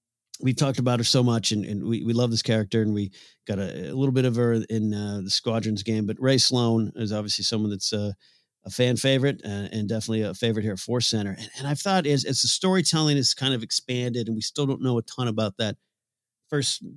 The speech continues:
months and years in the, uh, unknown regions in the First Order and the formations, and, and now we got, you know, this angle of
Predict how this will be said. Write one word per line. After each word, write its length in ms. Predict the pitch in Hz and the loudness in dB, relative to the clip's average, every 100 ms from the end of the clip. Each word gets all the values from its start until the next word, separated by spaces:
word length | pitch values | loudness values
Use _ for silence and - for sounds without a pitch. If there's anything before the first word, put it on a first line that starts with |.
| 127 | -4
months 440 | 143 147 131 - | 2 2 2 2
and 160 | 135 131 | 2 4
years 460 | 143 151 151 135 | 6 6 6 4
in 80 | 139 | 4
the, 260 | 135 131 131 | 4 4 2
uh, 360 | 123 139 143 | 0 -2 0
unknown 300 | 139 143 143 | 4 4 4
regions 520 | 127 147 120 139 135 120 | 4 4 4 4 4 4
in 60 | |
the 80 | 135 | 0
First 320 | - 139 - | 0 -2 0
Order 220 | 147 143 | 2 4
and 100 | 135 | 4
the 40 | 123 | 2
formations, 720 | - 131 135 131 139 127 120 | 2 4 6 4 4 4 4
and, 140 | 120 113 _ _ _ _ _ | 0 -2 _ _ _ _ _
and 80 | 127 | -2
now 140 | 135 135 | 2 2
we 100 | 135 | 2
got, 220 | 135 131 - | 2 0 -2
you 100 | 131 | 0
know, 160 | 117 | 0
this 240 | 110 131 131 | 0 0 2
angle 320 | 131 131 135 | 2 2 2
of 100 | 120 | 0